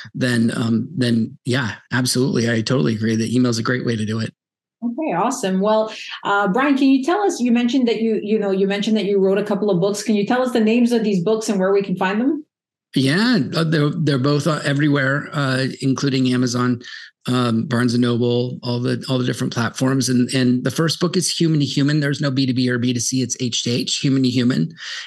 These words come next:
Speaker 1: And then the second book is Shareology: How Sharing Powers the Human Economy.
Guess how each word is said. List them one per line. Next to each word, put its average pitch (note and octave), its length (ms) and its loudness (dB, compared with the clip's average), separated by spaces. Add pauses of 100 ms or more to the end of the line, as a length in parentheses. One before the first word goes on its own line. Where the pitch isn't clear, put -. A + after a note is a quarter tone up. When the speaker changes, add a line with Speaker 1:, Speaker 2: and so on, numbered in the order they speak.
(100)
Speaker 1:
And B2 180 4
then B2+ 120 4
the C3 60 2
second D#3 380 0
book C#3 240 -2
is B2+ 260 0
Shareology: C3 760 0
How B2+ 120 0
Sharing B2 380 -2
Powers A#2 400 -2
the - 100 -4
Human B2 280 2
Economy. C3 600 -2